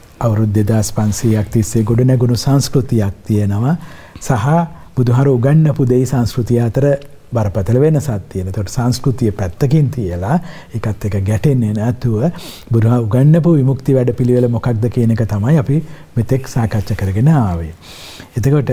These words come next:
ඒ විමුක්ති වැඩපිළිවෙල අපි හඳුනගත්ත අංශ තුනක් යටතේ. ඒ තමයි පිටතට පෙනෙන හැසිරීම්, හිත සකස් කර ගැනීම, ලෝකයේ ස්වභාවය කොයි වගේද සහ ඒ,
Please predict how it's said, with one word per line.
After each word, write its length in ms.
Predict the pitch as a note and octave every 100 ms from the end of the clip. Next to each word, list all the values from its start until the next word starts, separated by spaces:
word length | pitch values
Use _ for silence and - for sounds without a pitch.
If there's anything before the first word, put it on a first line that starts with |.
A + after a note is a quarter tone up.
| D3+ - - - - - - - - - - _ - - - C#3+
ඒ 120 | C#3
විමුක්ති 460 | C#3 D#3+ D#3 - D#3+
වැඩපිළිවෙල 680 | B2 A#2+ - A2 G#2 G#2 B2 D3+ - - -
අපි 220 | A#2 C3+ C3 A#2+ -
හඳුනගත්ත 800 | - A#2+ A2+ C3 C3+ B2 G#2 - C3 C3+ B2+
අංශ 280 | A#2+ A2 C3 -
තුනක් 380 | D#3+ D#3+ B2 -
යටතේ. 500 | F#2+ G2 F#2 A2+ C#3 D#3 - - -
ඒ 80 | A2
තමයි 260 | - A2+ A#2
පිටතට 480 | B2+ A#2+ C3+ C3+ C3 -
පෙනෙන 260 | D3 D#3
හැසිරීම්, 800 | D3 A#2+ A2 A2 F#2+ F#2+ A#2 C#3+ - - - -
හිත 180 | C#3+ E3
සකස් 440 | D3 C#3 C3 A2+
කර 180 | - A2+ G#2+
ගැනීම, 480 | G2+ G2+ F#2+ F#2+ A2 C#3 - - -
ලෝකයේ 520 | A#2+ B2+ B2+ C3 B2+
ස්වභාවය 600 | B2+ C3 C3 D#3+ D3+ B2+
කොයි 220 | B2 A#2+
වගේද 420 | A2 G#2+ G#2 G#2 G#2+
සහ 260 | G2 A2+ C#3
ඒ, 320 | D3 B2+